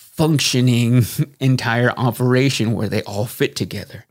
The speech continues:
You just really had chaos over on the D C side because there wasn't somebody who had that vision. We do have that now with James Gunn, so maybe we'll see a little bit of a change there. But rushing that Justice League movie was a terrible decision.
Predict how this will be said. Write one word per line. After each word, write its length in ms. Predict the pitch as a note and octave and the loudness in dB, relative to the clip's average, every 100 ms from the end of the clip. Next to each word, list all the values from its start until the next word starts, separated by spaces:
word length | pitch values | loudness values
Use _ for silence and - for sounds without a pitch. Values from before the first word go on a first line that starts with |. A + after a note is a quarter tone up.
| - | -4
You 120 | C#3 | 0
just 280 | D#3 A#3+ - | 2 2 2
really 240 | A3 F#3 | 2 2
had 300 | C#3+ C#3+ C3+ | 0 0 -2
chaos 600 | - B2 A#2 G#2+ G#2+ - - | -2 0 2 2 0 -2 0
over 220 | A2+ G#2+ | 0 2
on 180 | F#2+ A2 | 0 -2
the 60 | |
D 260 | G#2+ A#2 A2+ | -2 -2 0
C 160 | - | -2
side 320 | G#2+ - A2 G#2+ | -2 0 -2 -2
because 300 | A2 A#2+ A#2 | 0 0 2
there 120 | B2 | 2
wasn't 340 | C#3+ D#3+ D#3 | 2 2 0
somebody 360 | C#3 B2+ B2+ A#2+ | 0 2 2 2
who 160 | A#2+ | 0
had 320 | A2 - A#2 A#2 | 0 0 0 0
that 200 | A#2+ G2+ | -2 0
vision. 520 | A2 A2+ G2+ F2+ G#2 _ _ | 0 2 0 -4 -6 _ _
We 140 | G#2+ | -14
do 200 | G#2+ B2+ | 0 2
have 260 | A#2+ A#2+ A#2+ | 2 0 0
that 180 | B2 G#2 | 0 0
now 260 | A#2+ A#2 | 0 0
with 140 | A2+ A2 | 0 -2
James 320 | A2+ A2+ A#2 | -2 -2 -4
Gunn, 320 | A#2+ B2 A#2+ | -4 -2 -2
so 180 | A#2 A2+ | -4 -4
maybe 840 | A#2 B2 D#3 F3 G3+ G#3+ F3+ C#3 | -4 -6 -4 -4 -2 -2 0 0
we'll 200 | A#2+ A#2+ | 2 2
see 240 | - - A2+ | 0 0 0
a 60 | |
little 240 | A2+ A2+ A2 | 2 2 0
bit 140 | A2+ | 0
of 100 | G#2 | -2
a 40 | G2 | -4
change 440 | - B2 C3 B2+ | -2 0 0 -2
there. 300 | F#2+ F#2 F#2+ - - _ _ | -4 -6 -6 -10 -20 _ _
But 220 | C#3 D3 - A2+ | -2 -2 -4 -12
rushing 500 | D3+ F3 - A2 G#2 | -4 -2 -2 -2 -4
that 240 | F#2+ G2+ | -4 -4
Justice 400 | B2+ A#2+ - A2 | -2 0 -2 -4
League 160 | G#2 G#2+ | -4 -2
movie 320 | G#2 G2+ F#2 | -2 -4 -4
was 220 | F2 G2+ | -4 -2
a 80 | A2 | -2
terrible 760 | - - - A2 G#2+ F#2 - | -2 -12 -4 -2 -2 -4 -6
decision. 580 | G2 G#2+ A#2+ A#2+ A#2 A#2+ | -6 -4 0 0 0 -2